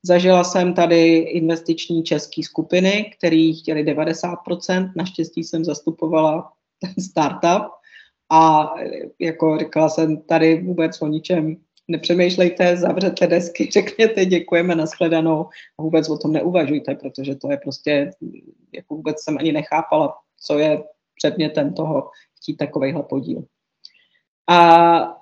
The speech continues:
pak jsou samozřejmě kapitálové trhy, tam bych řekla, že to je stejný jako s těma private equity fondy.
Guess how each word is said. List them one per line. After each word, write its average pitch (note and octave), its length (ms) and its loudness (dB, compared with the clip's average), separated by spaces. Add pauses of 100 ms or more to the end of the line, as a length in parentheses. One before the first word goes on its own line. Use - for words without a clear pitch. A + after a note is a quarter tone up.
(140)
pak G#3+ 180 8
jsou A3+ 140 6
samozřejmě F#3 440 0
kapitálové E3 640 2
trhy, E3+ 680 0 (300)
tam D#3 200 2
bych D#3+ 160 0
řekla, D#3+ 240 0
že E3 100 -4
to F#3 120 0
je F3 80 4
stejný E3 340 0
jako E3 220 -2
s D#3+ 80 -16
těma F3 200 -2
private D#3+ 400 -2
equity D#3+ 340 -6
fondy. E3 520 -6